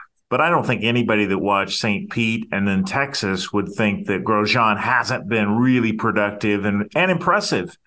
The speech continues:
Uh, he was impressive, uh, going for the lead, uh, in Saint Pete, won the pole. Uh, Texas, he clearly looks like he's learned something.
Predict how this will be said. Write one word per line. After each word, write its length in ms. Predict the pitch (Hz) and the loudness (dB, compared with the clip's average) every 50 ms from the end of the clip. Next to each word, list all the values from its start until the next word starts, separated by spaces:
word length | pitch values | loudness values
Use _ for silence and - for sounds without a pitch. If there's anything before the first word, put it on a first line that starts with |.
| - - - - _ - | -20 -20 -20 -20 _ -6
Uh, 240 | 101 101 98 98 101 | -4 -2 -2 -2 -2
he 160 | 107 127 127 | 0 0 2
was 200 | 120 117 110 110 | 2 2 2 0
impressive, 800 | 117 107 - - 107 131 123 120 123 - 123 113 107 110 - - _ _ _ _ _ - | 0 -2 0 2 2 2 2 2 0 0 0 0 0 -2 -8 -14 _ _ _ _ _ -8
uh, 220 | - 98 101 101 | -4 -4 -2 -2
going 340 | 101 92 120 120 123 123 123 | 0 0 2 2 2 2 0
for 180 | 113 - 120 113 | 0 0 -2 -2
the 120 | 101 107 | 0 0
lead, 540 | 104 104 113 123 131 131 127 127 120 113 - - - - - _ - | 0 0 0 0 2 2 0 0 -2 -4 -8 -12 -20 -20 -20 _ -6
uh, 440 | - 98 95 95 90 92 95 92 - _ - | -4 -2 0 0 0 -2 -4 -6 -10 _ -6
in 300 | 98 110 110 104 104 104 | -2 0 0 2 0 0
Saint 420 | 104 - - 113 104 92 - - | -2 -2 -2 0 -2 -2 -2 -2
Pete, 320 | - 151 147 151 147 - - | 0 0 0 0 -4 -6 -4
won 240 | 101 113 113 107 | -2 0 0 2
the 60 | 104 95 | 0 0
pole. 580 | - - 151 143 143 139 135 139 135 131 127 - - - _ _ - - | 0 0 2 2 4 4 2 2 -2 -4 -8 -12 -14 -18 _ _ -8 -6
Uh, 300 | 98 98 95 95 90 92 | -4 -2 -2 -2 -2 -4
Texas, 560 | - - 147 143 143 - - 139 127 117 - | -4 -2 -2 -2 -2 -2 -2 -2 -2 -2 -2
he 100 | 120 104 | -4 -4
clearly 460 | - - - 147 151 156 147 135 123 | -4 -2 0 2 4 4 4 4 4
looks 300 | 117 117 123 120 120 - | 4 2 2 0 0 0
like 180 | 123 110 107 107 | 0 0 0 -2
he's 260 | - 123 117 110 101 | -2 -2 -2 -2 -2
learned 440 | 101 95 95 104 123 143 143 135 120 | -2 0 2 2 2 2 2 0 0
something. 580 | - 151 139 123 - 139 135 135 139 131 131 | 0 -2 -2 -2 -2 -2 0 0 -2 -4 -6